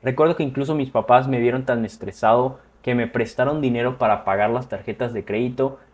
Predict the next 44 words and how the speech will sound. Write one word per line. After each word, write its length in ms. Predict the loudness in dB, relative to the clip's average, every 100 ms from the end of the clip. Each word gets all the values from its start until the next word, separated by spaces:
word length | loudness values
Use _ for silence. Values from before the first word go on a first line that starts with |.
| _
y 140 | 0
a 40 | 2
los 160 | 2
seis 280 | 2 0 0
meses 420 | -2 -2 -4 -4
yo 160 | -2 0
ya 160 | 0 -2
estaba 560 | -4 -2 2 6 6
otra 300 | 4 2 2
vez 360 | 2 0 -2 -4
igual 580 | 0 0 4 4 4 2
o 100 | -2
más 380 | -2 -2 -2 -4
endeudado. 640 | -2 0 0 0 -2 -4 -10 _ _ _ -4
Nunca 480 | 0 0 2 2 0
sabía 760 | -2 -2 -2 -2 -2 -4 -8 _
cómo 320 | 0 2 0
me 140 | 0
gastaba 540 | 0 -2 -4 0 0 0
tanto 440 | -2 -2 -2 0
dinero. 400 | 0 -2 -4 -8 -12 _ _ _ 0
Y 120 | 2
después 340 | 4 2 2
de 120 | 6
varios 360 | 8 6 4 0
meses 460 | -2 -2 -2 -4 -4
de 80 |
estar 400 | -4 0 2 2 -2
en 160 | -4
esa 240 | -4 -4 -4
misma 320 | -2 -2 -2
situación, 680 | -4 -6 -8 -4 -2 0
me 120 | 0 0
di 100 | -4
cuenta 460 | -4 -4 -2 -2
de 140 | -2 -2
que 120 | -2
no 160 | -2
estaba 380 | -2 -2 2 2
haciendo 460 | 2 -4 -2 0 0
nada 500 | 0 -2 -2 -2 -4
con 200 | -4 -2
mi 140 | -2
vida. 320 | -4 -6 -8